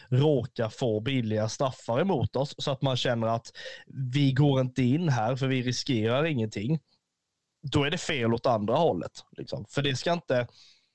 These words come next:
det ska inte bli på det sättet att ett lag som vill spela fysiskt in i, i egen box mot motståndarnas offensiva spelare, att man då istället ska bli så hi-, ja, men himla mjuk och fin och liksom nästan bara peka åt vilket håll motståndarna ska springa åt.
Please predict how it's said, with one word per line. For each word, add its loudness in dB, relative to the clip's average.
det 0
ska -2
inte -2
bli 2
på 0
det 0
sättet -4
att -2
ett -2
lag 2
som -2
vill -2
spela 0
fysiskt -4
in 2
i, 2
i 0
egen 0
box -4
mot 2
motståndarnas 2
offensiva 0
spelare, 2
att 0
man 2
då 2
istället 2
ska 2
bli -2
så 0
hi-, 0
ja, 0
men 2
himla 4
mjuk 4
och 0
fin 0
och 2
liksom 0
nästan 0
bara 2
peka -4
åt -2
vilket -2
håll 2
motståndarna 0
ska -2
springa 0
åt. 0